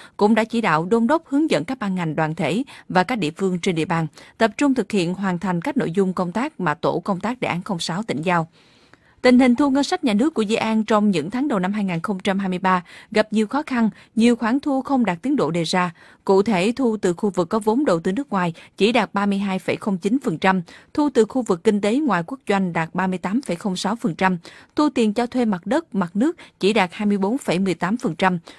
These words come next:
thu tiền sử dụng đất đạt ba mươi tám phẩy ba mươi bốn phần trăm. Nguyên nhân là do tình hình kinh tế khó khăn, nhiều doanh nghiệp ngưng hoạt động kinh doanh, nguồn thu ngân sách từ bất động sản sụt giảm mạnh. Tiến độ các dự án trọng điểm trên địa bàn hiện đang được Di An khẩn trương triển khai thực hiện.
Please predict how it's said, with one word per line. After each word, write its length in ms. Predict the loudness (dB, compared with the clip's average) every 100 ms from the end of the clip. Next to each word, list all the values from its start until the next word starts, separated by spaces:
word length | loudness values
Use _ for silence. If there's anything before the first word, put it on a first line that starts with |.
| -10 4
thu 160 | 4
tiền 180 | 6 0
sử 140 | 0
dụng 240 | 0 0 2
đất 180 | 0 0
đạt 220 | -6 -2
ba 120 | -2
mươi 100 | -2
tám 260 | -2 -2 -2
phẩy 260 | 0 -2
ba 140 | -2 -4
mươi 100 | -2
bốn 240 | -2 -2
phần 200 | -2 -2
trăm. 240 | 2 2 0 -14 -20 _
Nguyên 180 | 2 4
nhân 240 | 4 4 2
là 80 |
do 240 | 2 0 0
tình 160 | 0
hình 160 | 0 0
kinh 200 | 0 -2
tế 160 | -2 -2
khó 180 | -6
khăn, 260 | -4 0 0 -2 -6 2
nhiều 140 | 2
doanh 180 | 2 2
nghiệp 160 | 0 0
ngưng 180 | 0 2
hoạt 180 | 0 -2
động 180 | -4 -2
kinh 180 | -2
doanh, 200 | 0 0 -2 -10 2
nguồn 220 | 4 4
thu 140 | 2
ngân 140 | 0 0
sách 260 | -2 -2
từ 120 | -2 -2
bất 140 | -2
động 160 | -4 -4
sản 280 | -4 -4
sụt 180 | -4 -6 -4
giảm 200 | -2 0
mạnh. 180 | -2 -6 _ _ _ _ _ 2
Tiến 160 | 6
độ 180 | 6 6
các 160 | 4 -2
dự 100 | 0
án 220 | 2 2
trọng 180 | 2 0
điểm 220 | 0 2
trên 160 | 2
địa 80 | 0
bàn 260 | 0 0 0
hiện 280 | 0 0 0
đang 200 | 0 0
được 160 | -2 -2
Di 180 | -4 -2
An 260 | -2 -4
khẩn 280 | -4 -4 -2
trương 240 | 2 0
triển 180 | 0 -4
khai 160 | -4 -6
thực 160 | -4
hiện. 220 | -2 -2